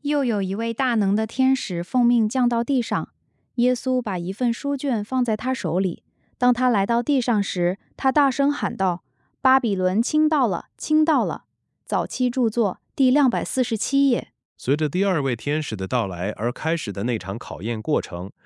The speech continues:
Speaker 2: 在埃克塞特露营大会上结束。当时圣灵被浇灌，信息如同汹涌的潮水般席卷开去。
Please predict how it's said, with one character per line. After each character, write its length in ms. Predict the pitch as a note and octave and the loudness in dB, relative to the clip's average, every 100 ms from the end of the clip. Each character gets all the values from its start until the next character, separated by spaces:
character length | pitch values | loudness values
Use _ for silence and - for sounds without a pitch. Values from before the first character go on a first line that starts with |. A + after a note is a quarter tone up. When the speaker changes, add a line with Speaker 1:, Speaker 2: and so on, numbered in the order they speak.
| _ | _
Speaker 2:
在 220 | - D3 | 0 2
埃 180 | C3 E3+ | 4 2
克 140 | - D#3+ | 0 0
塞 180 | E3 | 0
特 200 | B2+ C#3 | 0 0
露 200 | B2 D3+ | 0 0
营 200 | A2 A#2+ | 0 -2
大 180 | D3+ D3 | 0 -2
会 180 | - C#3+ | 0 0
上 220 | - F2+ | 0 -4
结 180 | - F2 | -4 -6
束。 280 | G#2+ - - _ _ _ _ | -2 -2 -4 _ _ _ _
当 220 | D3+ D#3 | 0 2
时 220 | D3+ A2 | 0 -2
圣 260 | C3 E3+ A#2+ | -2 -2 -2
灵 180 | G2 B2+ | -2 -2
被 160 | C3 | -2
浇 240 | A2 D3 D3+ | -4 -2 -2
灌， 320 | D3+ A2 E2+ _ _ - | -2 -4 -4 _ _ -12
信 240 | - C#3+ | -4 -4
息 200 | B2 D#3 | -2 -4
如 200 | D#3 C3 | -2 -2
同 200 | C#3+ A#2+ | 0 -2
汹 260 | C#3 F#3 F#3+ | -2 0 2
涌 180 | C#3 F2 | 2 -2
的 100 | F#2 | -6
潮 260 | - G#2+ | -4 -2
水 220 | D#3 G#2 | -2 -4
般 260 | F2 A2 A2+ | -4 -2 -4
席 240 | - B2 | -4 -6
卷 220 | E3 E2+ C#2+ | -4 -4 -6
开 180 | B2 | -8
去。 300 | A#2 - F#2+ | -8 -6 -8